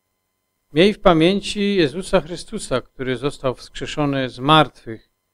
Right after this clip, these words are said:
jest z rodu Dawidowego, według mojej Ewangelii, dla której też, dla której cierpię niczym zboczeńca, aż do więzów,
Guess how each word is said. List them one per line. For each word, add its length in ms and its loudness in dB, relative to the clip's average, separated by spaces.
jest 280 -2
z 200 -14
rodu 320 0
Dawidowego, 800 0
według 260 0
mojej 540 2
Ewangelii, 680 -6
dla 140 2
której 320 2
też, 340 -4
dla 120 -6
której 340 0
cierpię 480 4
niczym 420 -8
zboczeńca, 760 -2
aż 260 2
do 140 6
więzów, 600 2